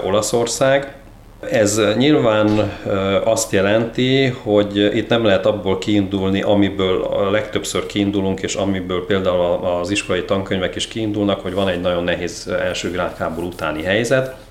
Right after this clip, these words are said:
mert ez a győzteseket ugyanúgy sújtotta, mint a veszteseket. Tehát itt nyilvánvalóan mélyebb, ö, okok, ö, állnak a háttérben, ö, például az, hogy, ö,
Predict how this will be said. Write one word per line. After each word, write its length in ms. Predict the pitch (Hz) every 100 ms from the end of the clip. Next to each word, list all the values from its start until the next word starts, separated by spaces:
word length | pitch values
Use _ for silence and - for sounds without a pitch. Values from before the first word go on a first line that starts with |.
| -
mert 260 | 107 104
ez 140 | 110 98
a 260 | 101 104 104
győzteseket 640 | 110 104 107 - - 92
ugyanúgy 320 | 101 92 87
sújtotta, 460 | - 80 78 80 85
mint 220 | 82 80
a 180 | 87 80
veszteseket. 640 | 87 90 104 - 110 139 143 - - - -
Tehát 160 | 101 92
itt 120 | 98
nyilvánvalóan 640 | 113 117 101 98 104 98
mélyebb, 760 | 98 104 101 92 87 87 92 - - - -
ö, 300 | 95 87 87
okok, 500 | 104 101 92 - -
ö, 200 | 90 87
állnak 440 | 92 87 87 -
a 180 | 87 82
háttérben, 920 | 98 110 110 - 123 117 117 117 113 113 - -
ö, 240 | 107 101 -
például 600 | 113 101 95 90 87 90
az, 360 | 98 95 - -
hogy, 400 | 92 90 85 92
ö, 200 | 87